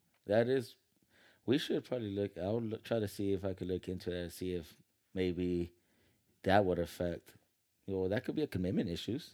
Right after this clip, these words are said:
if you always see that. Of parents jumping around with other people, you might think, like I said, that might be normal in your head, and just, you never, you have commitment issues.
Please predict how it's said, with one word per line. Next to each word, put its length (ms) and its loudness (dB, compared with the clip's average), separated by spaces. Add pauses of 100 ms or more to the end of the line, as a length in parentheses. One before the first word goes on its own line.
(120)
if 120 -6
you 100 -2
always 240 0
see 160 0
that. 360 2 (1080)
Of 160 2
parents 360 0 (120)
jumping 300 0
around 240 0
with 180 -2
other 180 0
people, 500 -6 (640)
you 120 -2
might 220 0
think, 360 -4
like 200 -4
I 40 -2
said, 260 0
that 160 2
might 220 0 (340)
be 140 2
normal 420 2
in 120 -2
your 120 -4
head, 240 6
and 240 -4 (1300)
just, 500 -2 (280)
you 80 -6
never, 280 0
you 140 -4
have 160 -2
commitment 360 0
issues. 480 -8